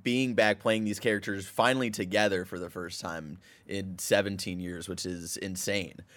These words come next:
Um, and I just, yeah, I loved the buildup of it, uh, of, like, kind of, like, the, it starts off as almost like a, a speed walking chase,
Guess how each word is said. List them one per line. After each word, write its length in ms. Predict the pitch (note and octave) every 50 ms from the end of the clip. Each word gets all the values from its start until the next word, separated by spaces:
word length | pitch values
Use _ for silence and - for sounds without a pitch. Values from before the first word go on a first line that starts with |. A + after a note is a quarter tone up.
| - - - - _
Um, 480 | - G2+ G2 F#2 F2 E2+ F2+ E2 B1+ - _ _ _ _ _ _ G#2+
and 400 | G#2+ G#2+ G#2 G2+ G2+ G2 F#2 F#2 - - - - _ _ _ _ _ _ _ _ _ _ _
I 80 | - G#2+
just, 260 | A2 A#2 - - -
yeah, 240 | A2 A2+ A2+ B2 A2+
I 140 | F2+ A2 A#2+
loved 300 | B2 B2+ C#3 D3+ D3 C#3+
the 80 | D3
buildup 400 | B2+ G#2 B2+ B2+ C3 C#3 C#3 A2+
of 120 | C#3 C3 -
it, 220 | D3 C#3 C3+ G#2+ -
uh, 400 | A#2 A2+ A2 G#2+ G#2+ G#2 G2+ G2+ F2
of, 220 | G#2 G#2 F#2+ -
like, 160 | G#2+ G#2 G2+
kind 160 | - A#2+ A#2 A#2
of, 100 | G#2+ -
like, 200 | A2+ G2+ - -
the, 260 | G2+ G2 F#2+ F#2+ F#2 - - - - - - -
it 140 | C3 -
starts 340 | - - F3 E3+ F3+ E3+ -
off 260 | D#3 C3+ C#3+ D3 C#3+
as 140 | B2 A#2 G#2
almost 340 | A2+ A2 A2 A2+ A2+ G#2+ -
like 200 | A2+ G#2 G2 -
a, 260 | G#2 F#2+ F#2 F#2 F#2 F#2+ - - - -
a 60 | G#2
speed 400 | - - - - C3+ C#3 C3+ A2
walking 420 | A2 G#2+ G2+ F#2 F#2+ - G2 F#2 F#2
chase, 420 | - - G2+ F2 E2+ E2+ -